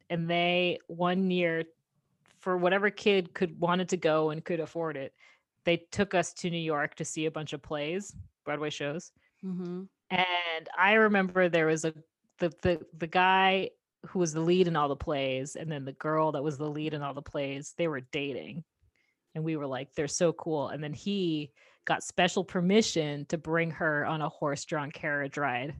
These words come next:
Speaker 1: And we thought it was the most romantic thing. So there you go.
Speaker 2: I'm saying
Speaker 1: He's
Speaker 2: there's something about it.
Speaker 1: Yeah. I mean, he turned out to be gay. <laughs> So <laughs> they are not,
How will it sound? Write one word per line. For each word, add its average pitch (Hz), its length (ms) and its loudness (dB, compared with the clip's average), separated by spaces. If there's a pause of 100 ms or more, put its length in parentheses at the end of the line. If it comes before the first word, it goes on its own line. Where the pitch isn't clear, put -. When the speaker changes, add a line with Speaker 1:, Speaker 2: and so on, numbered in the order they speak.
(640)
Speaker 1:
And 170 160 -2
we 170 100 2
thought 160 200 2
it 147 40 0
was 160 160 -2
the 165 80 -4
most 151 280 -4
romantic 147 520 -6
thing. 127 320 -14 (680)
So - 160 -14
there 151 180 -4
you 151 100 -6
go. 143 280 -6 (260)
Speaker 2:
I'm 311 160 6
saying 339 380 6
Speaker 1:
He's 226 80 2
Speaker 2:
there's 254 240 8
something 285 640 4
about 180 400 2
it. 73 220 -8 (140)
Speaker 1:
Yeah. 226 240 8 (120)
I 214 80 8
mean, 208 180 10
he 214 280 4
turned 208 260 4
out 180 140 6
to 160 80 -10
be 160 100 0
gay. 156 580 -4 (160)
<laughs> - 140 6 (760)
So 320 80 4
<laughs> 359 480 8 (2250)
they 262 220 10
are 247 120 12
not, 226 400 6